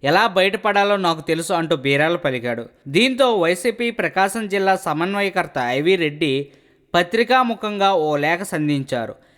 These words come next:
"ఇరవై ఐదు కేసుల్లో పద్దెనిమిది స్టేలు తెచ్చుకుని బతికేస్తున్నారంటూ" ఎద్దేవా చేశారు. "చంద్రబాబు, నీకు దమ్ముంటే ఓటుకు నోటు కేసులో పంతొమ్మిదవ స్టే తెచ్చుకోకుండా విచారణ ఎదుర్కొని నువ్వు నిప్పు అని నిరూపించుకో"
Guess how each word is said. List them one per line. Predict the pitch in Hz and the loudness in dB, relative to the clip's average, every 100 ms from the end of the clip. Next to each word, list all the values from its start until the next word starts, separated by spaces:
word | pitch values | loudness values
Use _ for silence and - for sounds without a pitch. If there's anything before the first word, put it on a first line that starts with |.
| _ 139 | _ -2
"ఇరవై | 160 214 220 | 0 2 4
ఐదు | 214 214 | 4 2
కేసుల్లో | 208 196 220 262 247 240 240 | 0 0 0 0 2 2 2
పద్దెనిమిది | 185 160 190 190 | 0 0 -2 -2
స్టేలు | - 185 220 | -2 0 0
తెచ్చుకుని | 214 196 - 208 | 0 -2 -4 -2
బతికేస్తున్నారంటూ" | 170 147 190 185 190 180 175 170 175 | -2 -2 -2 -2 -2 0 2 0 -2
ఎద్దేవా | 160 131 127 170 | -2 -2 2 2
చేశారు. | 151 139 - 127 110 - _ _ _ _ _ - | 2 -2 -4 -6 -8 -12 _ _ _ _ _ -2
"చంద్రబాబు, | 190 233 254 254 240 254 208 165 | 2 4 4 2 0 -2 -4 -6
నీకు | 175 175 | -4 -2
దమ్ముంటే | 143 165 208 208 190 127 | 0 0 0 0 0 -2
ఓటుకు | 107 127 180 208 220 | -2 0 0 0 -4
నోటు | 214 208 | -4 -2
కేసులో | 202 185 196 190 | -2 -2 -2 -4
పంతొమ్మిదవ | - 151 147 190 202 202 196 | 0 0 0 -2 0 0 -2
స్టే | - 165 | -2 -2
తెచ్చుకోకుండా | 165 139 - - 147 135 139 131 131 135 - _ _ - | -2 -4 -6 -4 -2 -2 -2 0 0 -2 -10 _ _ -8
విచారణ | 151 214 220 220 | -2 2 2 2
ఎదుర్కొని | 175 147 185 190 170 160 143 | -2 -2 -2 -2 -2 0 0
నువ్వు | 156 156 | 0 0
నిప్పు | 151 151 226 214 | -2 -2 2 2
అని | 170 165 | 2 0
నిరూపించుకో" | 156 165 170 156 - 135 | 2 0 0 -4 -4 -4